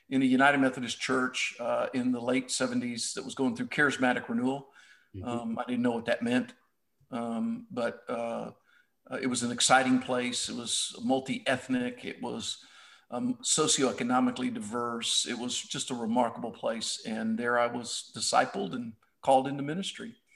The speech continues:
Speaker 1: So I met my wife there, uh, in youth group. Uh, we've been married, uh, thirty-nine years. Uh, we'll be married forty years this, uh, Thanksgiving weekend.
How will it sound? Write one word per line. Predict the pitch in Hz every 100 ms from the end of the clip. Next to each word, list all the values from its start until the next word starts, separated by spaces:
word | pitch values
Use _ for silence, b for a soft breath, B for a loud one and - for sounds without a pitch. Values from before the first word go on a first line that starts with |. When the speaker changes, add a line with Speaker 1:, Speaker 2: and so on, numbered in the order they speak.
| B B B B
Speaker 1:
So | - 135 123 -
I |
met | 123 175
my | 147
wife | 131 131 175 -
there, | 190 214 302 - 123
uh, | 123
in | 127 127
youth | 156
group. | - 240 - _ 123
Uh, | 117
we've | 135
been | 143 135
married, | 131 135 135 127
uh, | - 117
thirty-nine | 107 139 151 147 127 123 135 139
years. | 135 135 226 226 b b b b
Uh, | 113 120
we'll |
be | 120 120
married | 123 120
forty | - 123 120
years | 117 117 -
this, | 127 131 - -
uh, | 131 127
Thanksgiving | - 123 - 131 117 120
weekend. | 123 165 185